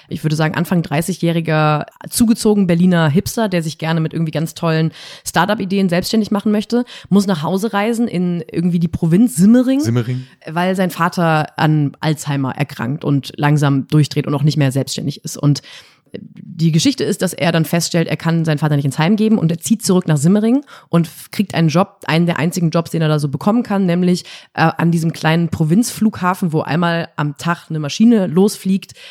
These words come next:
Speaker 1: da ist er dann auf einmal in der, im Sicherheitsteam und muss dann eben so Gepäck durchleuchten.
Speaker 2: Ja.
Speaker 1: Und ich habe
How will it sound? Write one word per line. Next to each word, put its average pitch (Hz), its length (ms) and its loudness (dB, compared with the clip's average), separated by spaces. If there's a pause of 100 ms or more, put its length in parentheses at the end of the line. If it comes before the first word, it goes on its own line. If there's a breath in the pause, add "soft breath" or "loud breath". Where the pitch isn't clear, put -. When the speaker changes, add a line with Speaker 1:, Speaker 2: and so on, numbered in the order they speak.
(140 loud breath)
Speaker 1:
da 170 180 2
ist - 260 -4
er 151 60 -4
dann 156 140 -2
auf - 80 -6
einmal 147 380 0
in 147 120 4
der, 139 380 2 (180)
im 147 400 4
Sicherheitsteam 147 840 -2
und 139 220 -2
muss 151 140 2
dann 143 140 -2
eben 131 380 -2
so 143 180 0
Gepäck 135 500 -8 (140)
durchleuchten. 131 540 -2
Speaker 2:
Ja. 101 100 -6 (600 loud breath)
Speaker 1:
Und 165 400 2 (760 soft breath)
ich 165 220 -4
habe 269 500 0